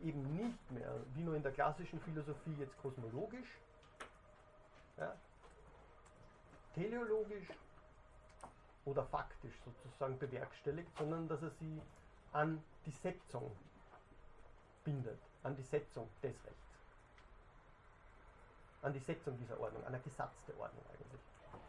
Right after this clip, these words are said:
Und damit ist sozusagen dieses große, dieses große Denkmodell inauguriert, das für Derhin ganz, ganz entscheidend sein soll. Ähm,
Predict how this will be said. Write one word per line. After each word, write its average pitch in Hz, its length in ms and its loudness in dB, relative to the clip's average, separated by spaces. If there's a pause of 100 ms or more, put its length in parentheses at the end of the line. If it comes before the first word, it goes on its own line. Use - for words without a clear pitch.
(760)
Und 131 180 -2
damit 220 440 8 (1800)
ist 165 140 -2
sozusagen 175 420 2
dieses 156 300 -2
große, 196 840 10 (1500)
dieses 156 220 4
große 202 260 2
Denkmodell 143 580 2 (140)
inauguriert, 147 640 4 (580)
das 156 180 12 (380)
für 175 160 4
Derhin 165 400 6
ganz, 156 300 4
ganz 147 200 4
entscheidend 131 520 0 (180)
sein 127 320 2
soll. 113 240 0 (640)
Ähm, 127 440 4